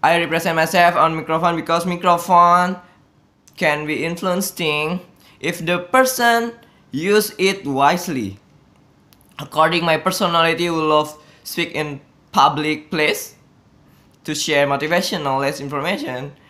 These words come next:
to my organization friends, to my classmate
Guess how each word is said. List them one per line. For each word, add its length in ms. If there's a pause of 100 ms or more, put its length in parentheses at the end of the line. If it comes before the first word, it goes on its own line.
(880)
to 200
my 460 (560)
organization 720
friends, 540
to 120
my 460 (1000)
classmate 720